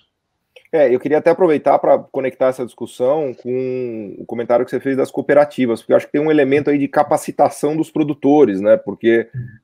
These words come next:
quando você capacita muitos produtores, né, como a Ucha é o suprassumo disso, né, você,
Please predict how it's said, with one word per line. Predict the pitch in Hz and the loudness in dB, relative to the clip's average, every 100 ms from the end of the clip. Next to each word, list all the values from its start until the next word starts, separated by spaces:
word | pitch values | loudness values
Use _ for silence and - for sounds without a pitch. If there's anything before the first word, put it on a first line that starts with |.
| _ | _
quando | - 123 160 | -4 -2 0
você | 151 151 | -2 -2
capacita | - - 143 - 185 202 143 | -2 0 0 0 -2 2 2
muitos | 139 113 | 0 -4
produtores, | - 120 104 135 151 110 | -2 -2 2 2 2 2
né, | 113 120 | 2 2
como | 117 113 110 95 92 87 - - | 0 -2 -2 -2 -4 -8 -12 -4
a | 104 | -2
Ucha | 110 123 117 | -2 -2 0
é | 107 | 0
o | 101 | -2
suprassumo | 139 - 98 - 156 113 | -6 -2 -4 -2 -4 -4
disso, | 107 170 - 104 | 0 0 0 0
né, | 135 160 _ - _ - | -2 -2 _ -20 _ -4
você, | 117 - 139 143 | -4 2 2 2